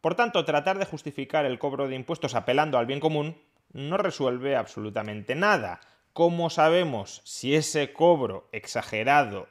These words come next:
de impuestos es compatible con el bien común o no lo es si no tenemos una definición compartida de bien común?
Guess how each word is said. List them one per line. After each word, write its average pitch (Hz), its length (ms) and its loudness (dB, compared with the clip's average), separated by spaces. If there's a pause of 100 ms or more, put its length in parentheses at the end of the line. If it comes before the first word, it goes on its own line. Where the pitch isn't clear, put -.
de 107 180 -6
impuestos 110 680 -2 (260)
es 143 220 0
compatible 131 1000 -2
con 92 360 -12
el 92 100 -12
bien 127 160 -4
común 147 460 2 (460)
o 151 100 0
no 156 100 4
lo 185 140 10
es 190 340 6 (340)
si - 220 -2
no 160 160 2
tenemos 170 560 0
una 135 240 -2
definición 139 840 0
compartida 120 920 2
de 104 160 -4
bien 120 180 -4
común? 170 340 4